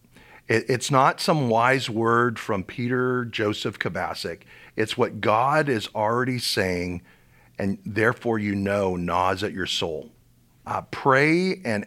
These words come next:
ask God to let you know what that is. Um, it, it's funny, the other thing that came to mind was, um, I don't know very many successful Christian business leaders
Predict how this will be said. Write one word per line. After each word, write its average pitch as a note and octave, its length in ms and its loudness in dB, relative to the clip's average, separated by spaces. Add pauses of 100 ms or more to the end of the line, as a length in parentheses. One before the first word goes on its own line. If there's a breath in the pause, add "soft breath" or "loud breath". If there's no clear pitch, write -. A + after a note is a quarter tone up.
ask B2+ 460 -2
God G2 580 -2 (560 soft breath)
to - 100 -4
let G#2 180 2
you A2+ 100 -4
know G2+ 160 -2
what G2 180 -2
that F2 180 -2
is. E2 440 -6 (960 loud breath)
Um, G2 420 -4
it, A#2+ 140 -4
it's A#2 240 -4
funny, A#2 320 4
the G#2 160 0
other C3+ 160 4
thing C#3+ 200 0
that A2+ 120 -2
came B2 240 0
to A#2 60 0
mind G#2+ 520 2 (320 loud breath)
was, G#2 480 2
um, G2 360 2 (120)
I A2+ 200 2
don't D#3+ 300 2
know A#2 680 2 (680 soft breath)
very A#2 540 4
many A2 420 2
successful A#2+ 1000 -2
Christian A#2 460 -4
business G#2+ 440 -2
leaders F2+ 440 -2